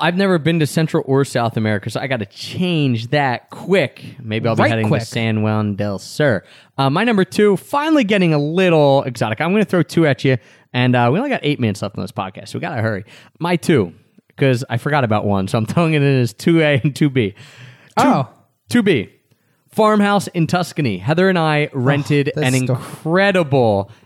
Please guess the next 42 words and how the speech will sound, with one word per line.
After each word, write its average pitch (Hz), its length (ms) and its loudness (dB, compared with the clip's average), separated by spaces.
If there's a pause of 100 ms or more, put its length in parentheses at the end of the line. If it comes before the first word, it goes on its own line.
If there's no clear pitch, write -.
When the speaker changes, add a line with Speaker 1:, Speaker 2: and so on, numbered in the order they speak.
(140)
Speaker 1:
Airbnb 135 800 2
place 107 520 0 (800)
in 165 160 2
Tuscany 131 600 2
that 123 340 0 (240)
basically 160 400 2
the 147 80 4
way 143 100 4
you 139 80 4
got 120 300 0
there 120 180 2
was, 110 320 2
um, 101 300 -2
the 110 80 0
lady 123 240 2
said, 117 320 2
"When 113 200 2
you 110 120 2
go 147 140 2
down 160 180 0
this 143 100 0
dirt 143 200 0
road 123 420 2
and 113 160 -2
you 113 100 2
think 120 240 -4
you're 123 80 -2
going 117 160 2
the 113 80 2
wrong 110 200 0
way, 104 180 0
keep 113 260 -6
going. 175 380 0
And 127 180 -4
when 123 100 0
you're 120 80 2
sure 165 240 2
you're 160 120 4
going 156 260 0
the 151 80 0
wrong 151 200 2
way, 151 280 0